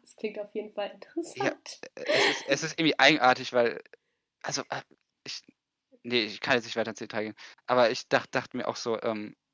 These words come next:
Speaker 2: der muss das eigentlich irgendwie lustig meinen, was er da gerade macht. Und ich glaub, der hat, der hat halt auch so einen ganz eigenen Humor, aber das ist jetzt auch kein Film, den muss ich mir jetzt nicht nochmal angucken, aber ich bin irgendwie immer ein bisschen beeindruckt, dass er das macht. Ich weiß nicht, das ist irgendwie...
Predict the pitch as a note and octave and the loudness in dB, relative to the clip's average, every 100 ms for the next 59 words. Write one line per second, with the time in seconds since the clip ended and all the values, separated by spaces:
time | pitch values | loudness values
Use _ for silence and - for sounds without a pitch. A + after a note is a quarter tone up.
0 | _ _ - G#2+ A#2 - B2 - A2+ A#2 | _ _ -10 -8 -8 -8 -6 -6 -6 -8
1 | G#2+ A2 - A#2+ - G2 A2 G#2+ A#2 G#2+ | -10 -12 -12 -10 0 0 0 -4 -6 -4
2 | A2 A2 A2 A#2 - - _ _ _ _ | -2 -2 -4 -8 -10 -20 _ _ _ _
3 | - - D3 E3 D#3 A#2+ D3 C3+ - C3 | -6 2 4 4 0 0 0 0 -2 -6
4 | B2 - B2+ B2+ B2 B2 A#2+ B2 - A#2+ | -6 -2 -2 -2 -4 -4 2 4 6 4
5 | B2+ - - _ - B2+ E3+ F#3 E3 - | 4 0 -20 _ -6 -4 2 4 4 6
6 | F3 G3 F#3+ D#3+ F#3+ D#3 - C#3+ F3 F3 | 4 6 2 0 -4 -6 -6 -2 0 2
7 | E3+ - - - C#3+ - - _ _ _ | -2 -6 -2 4 4 2 -10 _ _ _
8 | _ - D#3 F#3 E3 D#3+ D#3+ D3+ F3 D#3 | _ 0 2 2 0 4 6 4 2 -2
9 | - C#3 D3 - C3 C3 A#2+ - A#2+ - | 0 0 0 -6 -8 -6 -6 -6 -8 -8
10 | - - C3 A#2 A2 - - - B2 A#2 | -8 -4 -4 -4 -14 -14 -16 -12 -10 -10